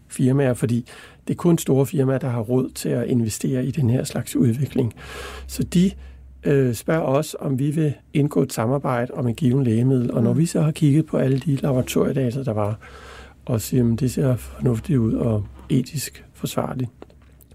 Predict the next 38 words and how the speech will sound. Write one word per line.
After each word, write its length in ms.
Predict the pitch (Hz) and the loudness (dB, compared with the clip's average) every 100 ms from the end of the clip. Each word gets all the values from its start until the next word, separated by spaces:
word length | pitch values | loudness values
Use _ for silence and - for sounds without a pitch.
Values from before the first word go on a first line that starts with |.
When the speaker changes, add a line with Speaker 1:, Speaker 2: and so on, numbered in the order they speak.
| - | -8
Speaker 1:
så 140 | - | -4
kan 160 | - 135 | 0 0
Speaker 2:
Vi 40 | |
Speaker 1:
vi 60 | 113 | 0
Speaker 2:
går 80 | 175 | -2
Speaker 1:
sige 80 | 123 | 0
Speaker 2:
derop 120 | 120 | 2
Speaker 1:
ja, 100 | 165 | 2
Speaker 2:
på 80 | 170 | 0
det. 80 | 147 - - | -8 -14 -6
Speaker 1:
hvis 240 | 196 170 | -4 -2
vi 60 | 170 | -4
får 160 | - 156 | -2 0
lov 380 | 123 123 143 - - _ 220 | 2 2 0 -4 -20 _ -6
fra 40 | 175 | -4
Speaker 2:
Mm. 20 | |
Speaker 1:
sundhedsmyndighederne 1200 | - 135 143 147 - - 143 131 135 117 117 - | 2 2 2 0 -4 2 2 4 2 2 0 -2
og 220 | 523 107 | -4 -2
de 60 | 117 | 2
videnskabelige 920 | 113 123 - - - - 151 135 190 | 4 2 0 -8 -10 -4 -2 0 0
etiske 220 | 131 - | -2 -4
komiteer. 520 | - 131 110 - 269 160 - - - - - | 0 0 0 -2 -4 -6 -10 -18 -18 -20 -10
Og 60 | - | -4
det 80 | 143 | -2
er 60 | |
faktisk 360 | 196 160 180 160 | 0 0 -2 -2
sådan, 260 | 175 170 180 | 0 2 2
at, 300 | - 123 466 | 0 -2 -2
at, 280 | - 127 - - _ _ - | -2 -2 -4 -20 _ _ 0
øh, 280 | 131 123 113 - - - - | 2 2 -2 -10 -20 -8 -4
i 60 | |
vores 320 | 120 127 175 | 0 0 0
fase 300 | - 156 127 | -2 -2 0
et 80 | 135 | 0
enhed, 280 | 165 147 139 | 0 2 0
der 120 | 131 | 0
begyndte 540 | 143 170 - 160 269 - | -2 -2 2 2 2 0
vi 180 | 151 | -2